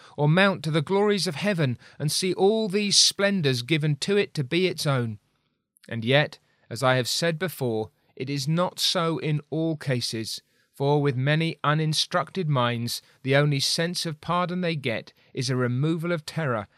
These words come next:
and an assured conviction that their sins are all forgiven them.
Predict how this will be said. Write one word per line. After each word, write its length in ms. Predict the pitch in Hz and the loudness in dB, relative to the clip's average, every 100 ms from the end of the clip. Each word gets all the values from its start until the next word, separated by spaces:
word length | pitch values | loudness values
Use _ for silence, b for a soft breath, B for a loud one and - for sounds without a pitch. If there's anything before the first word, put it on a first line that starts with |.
| b | b
and 180 | - 135 | -4 -2
an 120 | 123 | -2
assured 500 | 120 - 156 165 160 | -2 -2 0 0 0
conviction 580 | - 143 160 - - 113 | 0 0 0 -4 -8 -6
that 160 | 120 - | -6 -4
their 160 | 127 | -2
sins 580 | 117 - 180 135 110 113 - | 0 0 0 -2 -4 -8 -6
are 220 | 113 117 | -6 -4
all 260 | - 139 127 | -4 -2 -2
forgiven 480 | - 120 131 120 117 | -4 -4 -4 -2 -4
them. 200 | 110 | -6